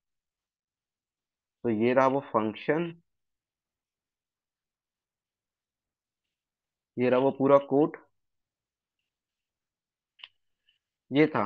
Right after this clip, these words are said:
ठीक है। compose functions के अंदर मैंने क्या किया था? तीन functions बनाए थे, ऐड, multiply, subtract, ठीक है। subtract, multiply, add ये मैंने pass किया, तो इसका twenty six result आ रहा था। ट्वेंटी six result कैसे आ रहा था? जिस तरीके से मैंने ये functions में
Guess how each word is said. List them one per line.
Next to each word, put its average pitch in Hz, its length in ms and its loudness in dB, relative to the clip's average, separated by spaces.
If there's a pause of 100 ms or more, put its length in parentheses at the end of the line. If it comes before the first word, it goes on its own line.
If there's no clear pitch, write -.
(440)
ठीक 139 100 -8
है। 190 80 0 (160)
compose 147 440 4
functions 127 500 -4
के 156 100 -2
अंदर 156 140 2
मैंने 156 280 -2
क्या 160 180 0
किया 151 220 0
था? 170 80 2
तीन 175 200 -2
functions 151 500 -4
बनाए 143 200 -2
थे, 175 120 -2
ऐड, 139 380 0
multiply, 139 500 0
subtract, 104 640 -4 (640)
ठीक 127 200 -8
है। 175 100 -6 (540)
subtract, 147 600 2 (100)
multiply, 135 580 4 (180)
add 127 240 4
ये 139 120 2
मैंने 147 280 2
pass 131 360 4
किया, 151 180 2
तो 156 140 0
इसका 156 220 -2
twenty 143 320 0
six - 280 -6
result 131 400 4
आ 127 80 8
रहा 117 120 6
था। 143 100 2
ट्वेंटी 139 280 -4
six 156 280 -4
result 135 340 -2
कैसे 147 240 0
आ 143 120 4
रहा 127 120 2
था? 139 140 2 (100)
जिस 131 200 -4
तरीके 139 280 -2
से 165 100 -6
मैंने 156 220 -2
ये 165 80 0
functions 139 520 -6 (100)
में 170 180 -6